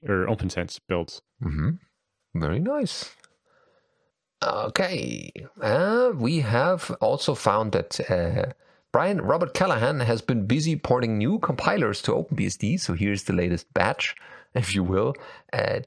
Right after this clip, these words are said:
Speaker 2: Chip B C C and Kefir. So these two, and on his blog, he describes what they do and how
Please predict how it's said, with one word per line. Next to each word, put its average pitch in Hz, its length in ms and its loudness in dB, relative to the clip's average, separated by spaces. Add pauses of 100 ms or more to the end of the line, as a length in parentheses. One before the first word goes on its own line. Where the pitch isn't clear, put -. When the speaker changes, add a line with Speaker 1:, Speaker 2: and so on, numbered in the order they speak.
Speaker 2:
Chip - 380 -2 (520)
B 120 320 2
C 117 240 0
C 185 500 0 (320)
and 101 240 2 (140)
Kefir. - 580 -2 (1040)
So - 480 -4 (240)
these 139 240 -2
two, 180 360 0 (340)
and - 300 -2
on 92 100 -2
his 92 100 -4
blog, - 260 0
he - 100 -4
describes 113 580 -2
what - 200 -4
they 92 120 -2
do 117 260 -2
and 123 220 -4
how 98 460 -2